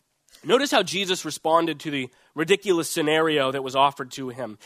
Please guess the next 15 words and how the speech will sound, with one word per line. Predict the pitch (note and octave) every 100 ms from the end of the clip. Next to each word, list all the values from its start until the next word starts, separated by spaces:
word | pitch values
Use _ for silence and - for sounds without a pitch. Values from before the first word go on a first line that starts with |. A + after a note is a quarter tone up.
| - -
In | F#3+
verse | F3+ A#3 A3+
twenty-four, | - G#3+ G#3+ F#3 F#3+
he | F3+ E3+
says, | - D3+ C#3+ - _ _ _ _ _ -
<clears throat> | - - D3+ _ _ _ _
"In, | A3 A#3+ F3+ D#3 _
is | A#3+ C4 F3+
this | C#4 D4+
not | A3 A3+ B3 G3+
the | F3+
reason | D3 C3 D3 G3 F#3 G#3 G#3+ G#3+ _ _
you | - C#3+ F#3
are | D3+ A#2+
wrong? | A#2 A#2+ A2 - F3+